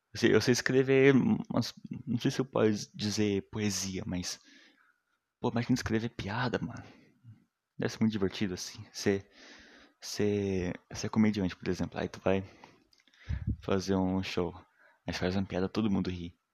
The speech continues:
e te aplaude. É tipo cantar a música e todo mundo cantar junto com você. A, a música que você criou, que você escreveu, que você compôs,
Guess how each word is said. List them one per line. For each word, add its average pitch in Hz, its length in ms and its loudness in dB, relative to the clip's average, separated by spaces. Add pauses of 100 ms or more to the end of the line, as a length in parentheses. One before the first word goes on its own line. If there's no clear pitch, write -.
(140)
e - 60 -14
te - 120 -6
aplaude. 87 460 -6 (640)
É - 120 2
tipo - 240 -6 (100)
cantar 110 500 2
a 107 60 6
música 113 640 0 (680)
e 110 160 2
todo 120 220 2
mundo 113 240 4
cantar 113 260 2
junto 113 160 -8
com - 100 -10
você. 117 400 2
A, - 380 -2
a - 20 2
música 104 320 0
que - 40 -8
você 110 260 2
criou, 113 420 0
que - 140 -16
você 107 200 -6
escreveu, 107 560 -2
que - 100 -6
você 98 240 0
compôs, 104 500 -2